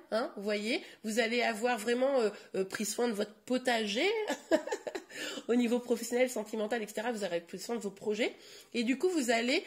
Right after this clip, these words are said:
euh, cultiver, là, vous allez ramasser un peu le fruit, euh, de votre, euh, des semences, hein, que vous aurez fait. Euh,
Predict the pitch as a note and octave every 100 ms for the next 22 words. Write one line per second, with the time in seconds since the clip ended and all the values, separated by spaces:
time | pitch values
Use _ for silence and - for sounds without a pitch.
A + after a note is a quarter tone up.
0 | - - G#3 G#3 - F4 - - C4 B3+
1 | F#4+ D#4+ A3+ A3+ A3+ A3+ A#3+ D4 C#4+ C#4
2 | - D4+ A#3+ C#4+ B3 G#3 - - G#3 D4+
3 | A3 G3+ - - - G3 B3 A#3+ A#3 B3
4 | A3 G#3 G3+ G3 G3 E3 - _ _ _
5 | - - A#3 B3+ B3+ A3+ B3 C4+ G#3+ G#3+
6 | A3+ G#3 G#3 F#3 F#3+ C4 A#4+ - - -
7 | - G#3+ A3 G3+ F#3+ F#3+ F#3 F#3 F#3 F3+
8 | F3+